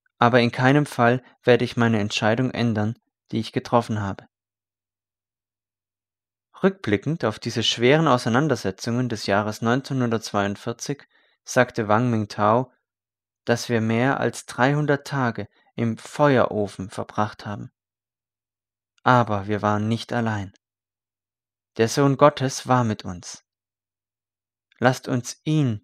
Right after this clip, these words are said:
gemeinsam loben. Das war nur der Vorgeschmack eines viel unheimlicheren Kampfes, der wenig später beginnen sollte.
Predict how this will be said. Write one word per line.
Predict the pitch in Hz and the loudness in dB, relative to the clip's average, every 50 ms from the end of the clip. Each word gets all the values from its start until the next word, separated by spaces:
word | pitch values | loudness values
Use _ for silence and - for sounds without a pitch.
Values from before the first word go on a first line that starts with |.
| _ - | _ -4
gemeinsam | - 110 107 117 117 120 123 120 - - 127 120 120 | -4 0 2 2 2 2 0 -2 -4 -4 -4 -4 -4
loben. | 117 117 107 101 98 - 110 - _ _ _ _ _ _ _ _ _ _ _ _ _ _ _ _ _ _ _ _ _ _ _ _ _ _ _ _ _ _ _ _ _ _ _ _ _ _ _ _ _ _ _ _ | -4 -4 -4 -6 -8 -10 -16 -20 _ _ _ _ _ _ _ _ _ _ _ _ _ _ _ _ _ _ _ _ _ _ _ _ _ _ _ _ _ _ _ _ _ _ _ _ _ _ _ _ _ _ _ _
Das | - 104 101 117 - - - - - | 2 2 2 2 0 -4 -12 -16 -8
war | 139 131 127 | 0 2 2
nur | 123 127 131 135 | 4 4 4 4
der | 139 135 | 2 0
Vorgeschmack | - - 170 165 143 - 117 - - 107 101 107 117 - | 0 4 4 4 4 4 0 -2 0 0 0 0 0 0
eines | - 101 107 104 - | -4 -4 -4 -4 -6
viel | - - 151 147 - | -6 -4 -4 -2 0
unheimlicheren | - 165 139 123 110 104 104 107 - 117 104 104 107 104 | 0 0 2 2 2 2 2 0 -2 -4 -4 -4 -4 -4
Kampfes, | - 110 104 110 113 - 139 139 - - _ - - _ _ _ - | -4 -2 -2 -2 -4 -6 -10 -12 -12 -16 _ -20 -20 _ _ _ 0
der | 117 113 104 | 0 0 4
wenig | 120 131 147 160 156 - | 4 4 4 4 0 -2
später | - - - 156 147 139 - 117 | -4 -4 0 0 0 0 0 -4
beginnen | 110 120 117 - 131 117 107 101 101 | -4 -4 -4 -2 -2 -2 -2 -4 -6
sollte. | - 104 95 98 - 120 120 | -6 -8 -8 -8 -8 -14 -18